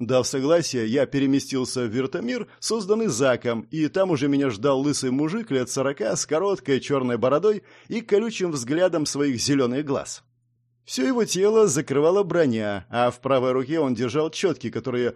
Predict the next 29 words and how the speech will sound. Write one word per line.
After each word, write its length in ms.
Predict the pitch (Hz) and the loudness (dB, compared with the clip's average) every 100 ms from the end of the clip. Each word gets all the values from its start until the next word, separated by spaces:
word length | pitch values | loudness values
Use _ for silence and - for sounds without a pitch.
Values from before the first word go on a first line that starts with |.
| - | -4
ловко 380 | 123 165 - 139 | -2 -2 -2 -4
перебирал 460 | 131 120 120 127 | -4 -2 0 -2
пальцами. 580 | 139 131 92 80 60 - _ _ | -2 -4 -6 -10 -14 -18 _ _
В 160 | - 110 | -8 -2
левой 280 | 254 262 247 | 0 2 2
руке 260 | 240 214 | 2 4
у 80 | 196 | 4
него 200 | 185 226 | 4 0
был 200 | 233 240 | -2 -4
посох, 440 | - 139 131 135 - | -2 0 0 -2 -2
который 320 | 131 143 139 | -2 0 0
вместе 360 | 143 131 131 | 0 0 -2
с 60 | 120 | -4
доспехами 560 | 127 127 180 185 160 139 | -2 -2 -2 -2 -2 -2
смотрелся 640 | 127 117 117 135 - 143 | -2 -4 -2 -2 -2 -4
странно. 680 | - - 131 76 62 50 _ _ _ _ _ - | -4 -4 -4 -4 -12 -18 _ _ _ _ _ -16
"Здорово, 800 | 95 113 226 262 247 254 240 247 | -8 0 4 6 10 10 8 6
Максим!" 640 | 247 - 160 214 214 190 - _ | 4 2 0 2 2 -2 -8 _
басом 480 | - 110 131 127 123 | -10 0 2 2 -2
сказал 460 | 120 131 120 123 120 | -2 -2 -2 0 0
этот 240 | 113 110 | -2 -4
Ярук. 460 | 107 127 120 117 - _ _ _ _ | -2 0 0 -4 -12 _ _ _ _
Кажется, 440 | 175 208 240 240 | -2 0 -2 -2
его 300 | 226 196 175 | -2 0 2
тут 220 | 214 220 127 | 0 -2 -2
вроде 260 | 165 170 | 0 0
как 220 | 202 185 | 0 -2
богом 400 | 98 123 113 143 | 0 0 2 2
называют. 560 | 139 139 139 78 50 - | 2 0 0 -4 -8 -20